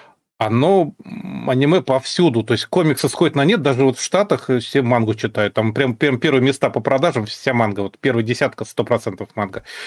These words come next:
В Европе французский комикс уже лет тридцать, наверное, кормится с манги, потому что его издают на деньги от издательства манги. Э, там вообще свои отношения. И у нас, похоже, тоже. Щас вот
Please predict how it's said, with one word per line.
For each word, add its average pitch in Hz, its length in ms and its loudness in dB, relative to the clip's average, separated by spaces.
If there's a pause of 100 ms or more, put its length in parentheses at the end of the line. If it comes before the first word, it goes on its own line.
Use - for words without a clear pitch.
(160)
В - 60 -2
Европе 170 400 2 (440)
французский 151 520 0
комикс 180 380 0
уже 135 580 4
лет 127 340 -2
тридцать, - 380 -2
наверное, 120 180 0
кормится 117 400 0
с - 80 -10
манги, 101 340 -2
потому 110 360 -2
что 113 160 -4
его 113 160 2
издают 131 320 0
на 113 80 0
деньги 117 460 0
от 107 200 -4
издательства 107 460 -4
манги. 101 320 -4 (500)
Э, 120 220 0 (100)
там 117 140 0
вообще 123 240 0
свои 113 300 0
отношения. 104 520 -6 (380)
И 117 160 0
у 143 100 2
нас, 196 260 0
похоже, 147 440 0
тоже. 170 360 2
Щас 143 280 -2
вот 151 180 0